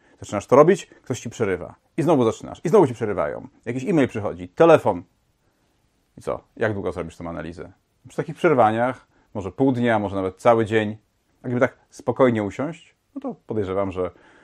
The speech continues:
w pół godziny, w godzinę i sprawa byłaby załatwiona. I do podobnych konkluzji doszedł lata temu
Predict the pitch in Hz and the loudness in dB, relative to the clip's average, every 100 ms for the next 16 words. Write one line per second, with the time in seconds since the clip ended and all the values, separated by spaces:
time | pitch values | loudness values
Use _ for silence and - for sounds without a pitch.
0 | _ - 156 143 143 120 151 139 120 104 | _ -4 2 6 6 6 4 4 2 0
1 | 117 120 120 107 - 113 107 110 101 104 | 0 0 0 -2 -4 -2 0 0 0 -2
2 | 104 101 - 87 82 85 _ _ _ _ | 0 -2 -2 -12 -12 -18 _ _ _ _
3 | _ _ _ _ - 131 160 202 196 - | _ _ _ _ -6 -2 2 2 2 -4
4 | - 151 180 151 139 143 135 123 - _ | -4 0 0 0 0 0 2 0 -2 _
5 | 110 131 135 131 127 127 | 2 4 4 4 4 2